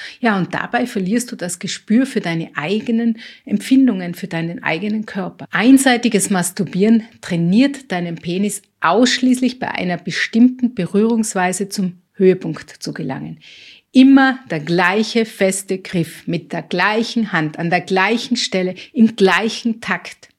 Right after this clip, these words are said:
Wenn du nur das kennst, beziehungsweise du nur diese Stimulation kennst, dein Penis quasi darauf geeicht ist, vielleicht auch noch mit den extremen Pornobildern im Kopf, hat keine Vagina der Welt eine Chance,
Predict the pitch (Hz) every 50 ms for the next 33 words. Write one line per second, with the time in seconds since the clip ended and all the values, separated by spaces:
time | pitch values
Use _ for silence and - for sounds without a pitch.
0 | _ _ _ _ - - - - - - - - - - - _ - 202 202 202
1 | 240 220 208 214 214 208 208 - 208 226 262 254 254 - - - - 196 233 226
2 | 190 160 - - - - 180 175 - 208 208 208 196 - 202 190 190 208 190 196
3 | - 202 202 196 196 196 196 196 196 196 220 233 262 254 - 262 254 247 - -
4 | - 240 220 214 202 180 170 170 - - 240 269 269 254 262 - 170 160 202 226
5 | - - - - _ _ - - - - _ - 180 185 190 170 - - - _
6 | 196 208 247 262 247 220 180 - - - - - 175 196 220 214 202 170 170 180
7 | 175 175 175 180 175 - - 160 - - - 170 196 247 269 269 - - - -
8 | - - - - - 196 175 185 214 214 208 - - 196 190 190 196 190 185 -
9 | - 196 180 - - - 180 180 180 175 170 170 165 160 - - - - 185 175
10 | - - - 208 190 233 269 277 254 226 208 196 - - 196 214 247 254 247 -
11 | - 196 185 180 180 180 175 180 180 160 - - 233 240 - - - - - -
12 | _ _ _ _ - 214 208 - - - 220 214 233 226 214 202 196 202 208 208
13 | 196 185 180 175 185 180 170 175 185 202 214 214 196 196 180 196 180 - - -
14 | 175 175 220 247 247 -